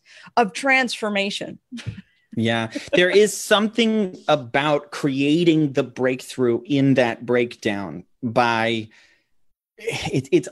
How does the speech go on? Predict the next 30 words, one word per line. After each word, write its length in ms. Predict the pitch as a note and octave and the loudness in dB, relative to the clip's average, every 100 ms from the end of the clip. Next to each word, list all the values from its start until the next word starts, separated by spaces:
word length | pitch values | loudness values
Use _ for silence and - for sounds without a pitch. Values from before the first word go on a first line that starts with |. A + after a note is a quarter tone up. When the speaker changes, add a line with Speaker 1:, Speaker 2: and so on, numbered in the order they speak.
| - | 0
Speaker 2:
almost 400 | E3 F#3 F3 - | 2 2 2 0
like 160 | C#3 | -2
making 580 | C3+ D3 D3+ C#3 C3 C3 C3+ | 0 0 2 2 2 0 2
lemonade 640 | C#3 C3+ C3 B2+ A#2 A#2+ _ _ _ | 2 4 4 2 0 -4 _ _ _
out 160 | C3+ C3 | 0 2
of 180 | A#2 B2 | 0 0
lemons, 560 | C3+ C3 A#2+ A#2 - - | 2 2 2 -2 -6 -4
where 320 | C3 C3 B2+ - | 2 4 4 2
it's 260 | C3 B2 C3+ | -2 0 0
like, 360 | B2 A#2+ - _ _ _ _ _ _ | 2 0 -4 _ _ _ _ _ _
if 260 | D3 B2+ C3 | 0 0 -6
you 680 | B2 D3 F3 F3+ F#3 E3+ - _ _ _ | -2 2 6 6 4 2 -4 _ _ _
think 640 | - - - E3+ F3 - - | -16 -14 2 2 2 -2 0
the 80 | C#3+ | 2
next 500 | C#3 C#3+ C#3+ - - | 2 0 -4 -8 0
day 480 | C#3 C3 G2+ F#2+ A2+ _ _ _ - | 2 2 0 -4 -10 _ _ _ -4
that 400 | A#2+ B2 A#2 - - | -2 0 -2 -6 -2
it 140 | C3 | -2
all 460 | - C3 C3 B2+ - | 2 2 4 2 0
is 200 | B2+ A#2+ | -2 0
melting 380 | B2 A#2+ B2 | 2 0 -2
down 320 | A2+ B2 A#2+ A#2 | 0 0 0 -2
and 80 | |
that 100 | A2 | -2
it 120 | G#2+ G#2+ | -2 -4
didn't 260 | A#2 A2+ | -4 -2
work, 440 | A#2+ B2 G#2 - - | 0 2 0 -8 -4
then 180 | C3+ C#3 | 0 0
it 140 | C#3 | 0
didn't. 420 | D#3 F#3+ G#2+ - | 0 0 -2 -10